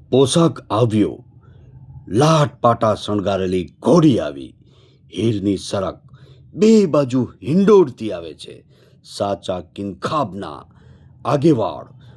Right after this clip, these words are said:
અને ઝેરબંધ ઘોડીની ગરદને થોભી રહ્યા છે. કોઈ કુશળ વેપારીએ લેખણ ઘડી હોય એવી કનોટી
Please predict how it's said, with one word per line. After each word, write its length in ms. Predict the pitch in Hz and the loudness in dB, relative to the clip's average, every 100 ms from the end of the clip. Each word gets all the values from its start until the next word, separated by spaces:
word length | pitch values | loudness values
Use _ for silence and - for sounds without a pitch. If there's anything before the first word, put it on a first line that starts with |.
| - - | -20 -14
અને 160 | 92 | -12
ઝેરબંધ 720 | 87 - 165 185 139 107 87 78 - - - - - | -10 -2 2 2 0 -4 -6 -12 -20 -20 -20 -20 -12
ઘોડીની 460 | 87 104 104 98 87 | -8 -6 -4 -6 -8
ગરદને 540 | 92 95 92 95 92 | -10 -8 -8 -10 -10
થોભી 480 | - - 233 190 170 | -12 -2 0 2 -2
રહ્યા 360 | 110 101 85 | -2 -8 -12
છે. 280 | 80 - - - - - - _ | -14 -16 -20 -20 -20 -20 -20 _
કોઈ 220 | 120 117 | 4 4
કુશળ 540 | 110 - 202 214 220 175 | 2 0 2 4 4 4
વેપારીએ 800 | 139 120 120 98 98 90 73 - _ _ - | 4 4 0 0 -2 -4 -8 -16 _ _ -12
લેખણ 520 | 85 107 107 117 98 | -2 -2 -2 -4 -6
ઘડી 360 | 87 117 180 196 | -6 2 4 4
હોય 500 | 113 90 76 65 _ _ _ _ _ | 2 -4 -8 -14 _ _ _ _ _
એવી 300 | 95 101 98 - - | -8 -6 -6 -10 -2
કનોટી 680 | 220 196 143 113 90 - | 2 2 2 -2 -8 -10